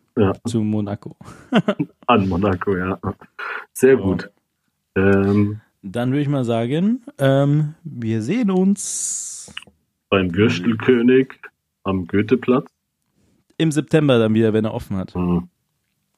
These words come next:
Speaker 1: Ach Mensch,
Speaker 2: Dann
Speaker 1: kann's nicht abwarten.
Speaker 2: Ich auch nicht, aber machen wir bald.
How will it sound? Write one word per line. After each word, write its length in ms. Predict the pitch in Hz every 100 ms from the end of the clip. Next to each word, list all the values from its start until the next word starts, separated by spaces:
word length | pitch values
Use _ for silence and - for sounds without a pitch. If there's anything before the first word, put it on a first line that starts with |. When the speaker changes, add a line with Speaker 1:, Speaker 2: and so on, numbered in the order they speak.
| - -
Speaker 1:
Ach 220 | 85 -
Mensch, 220 | 87 95
Speaker 2:
Dann 220 | - 80 - _ _ _ _ _ _ _ _
Speaker 1:
kann's 240 | - 113 110
nicht 140 | 104
abwarten. 580 | 101 - 87 85 - 85 _ - _ _ _ -
Speaker 2:
Ich 200 | 127 117
auch 120 | 117
nicht, 280 | 110 104 117
aber 160 | 117
machen 260 | 117 113 110
wir 60 |
bald. 360 | 98 104 101